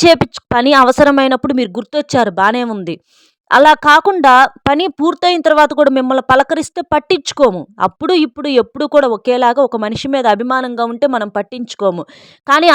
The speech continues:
అవసరం ఉంటే మనుషులు గుర్తొస్తారు. అవసరం తీరిపోయిన తర్వాత మనుషులు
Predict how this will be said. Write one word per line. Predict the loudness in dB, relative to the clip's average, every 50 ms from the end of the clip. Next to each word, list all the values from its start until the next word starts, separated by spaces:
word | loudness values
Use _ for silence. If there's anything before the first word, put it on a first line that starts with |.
| 6
అవసరం | 6 4 2 4 4 4 4 2 0
ఉంటే | -2 0 2 2 4
మనుషులు | 4 4 2 2 0 -2 -4 -4 -6
గుర్తొస్తారు. | -10 -10 -6 -6 -6 -6 -6 -4 -2 -2 -2 0 0 0 0
అవసరం | 0 -2 -4 -4 -4 -4 -4 -4
తీరిపోయిన | -4 -6 -2 2 2 2 2 2 0
తర్వాత | 0 0 0 0 -2 -2 -4 -4
మనుషులు | -4 -4 -6 -2 -2 0